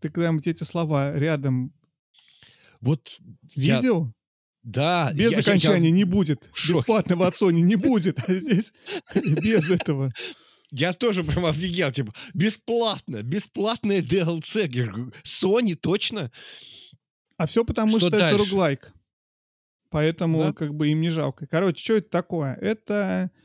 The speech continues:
Speaker 1: ам, они решили, взяли своих ассетов из игры и сделали свой Х-, Х-, Хейдес, но в три дэ.
Speaker 2: Ну, типа Хейдес,
Speaker 1: Я
Speaker 2: да.
Speaker 1: типа так
Speaker 2: Ну.
Speaker 1: это вижу. Ну,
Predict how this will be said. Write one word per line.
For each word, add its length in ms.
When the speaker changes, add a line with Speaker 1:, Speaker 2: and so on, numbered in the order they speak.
Speaker 1:
ам, 880
они 280
решили, 480
взяли 360
своих 340
ассетов 480
из 160
игры 400
и 160
сделали 420
свой 320
Х-, 220
Х-, 260
Хейдес, 600
но 140
в 80
три 180
дэ. 160
Speaker 2:
Ну, 140
типа 360
Хейдес, 540
Speaker 1:
Я 140
Speaker 2:
да. 0
Speaker 1:
типа 280
так 240
Speaker 2:
Ну. 20
Speaker 1:
это 140
вижу. 360
Ну, 260